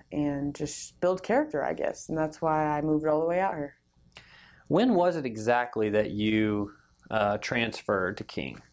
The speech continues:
Speaker 1: So I transferred right in the middle of a pandemic.
Speaker 2: Mm-hmm.
Speaker 1: Um, I started, uh, my community college be-, uh, late because I took a gap year and just worked because I thought I was gonna go to the military, but
Speaker 2: Hmm.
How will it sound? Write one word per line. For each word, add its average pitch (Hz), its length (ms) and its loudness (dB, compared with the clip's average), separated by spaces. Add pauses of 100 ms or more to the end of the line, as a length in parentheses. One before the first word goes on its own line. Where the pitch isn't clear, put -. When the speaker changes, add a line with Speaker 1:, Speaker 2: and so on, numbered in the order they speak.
Speaker 1:
So - 160 -4
I 185 60 2
transferred 233 520 -2
right 165 360 0
in 208 120 -2
the 220 60 0
middle 202 300 2
of 214 80 0
a 240 60 -2
pandemic. 214 760 2
Speaker 2:
Mm-hmm. 107 240 -2
Speaker 1:
Um, 143 640 -2 (1300)
I 180 100 0
started, 214 640 0 (200)
uh, 165 360 2
my 160 140 -2
community 180 420 0
college 147 580 0
be-, - 220 -6
uh, 147 220 2
late 156 360 2
because 156 240 -2
I 147 80 2
took 147 200 -4
a 147 40 0
gap 151 380 0
year 135 240 2
and 143 180 0
just 143 220 -8
worked 156 380 0
because 165 240 0
I 151 40 0
thought 156 200 0
I 160 40 2
was 156 160 -2
gonna 156 140 2
go 147 80 4
to 143 60 0
the 143 80 0
military, 160 640 2
but 143 400 2
Speaker 2:
Hmm. 156 200 0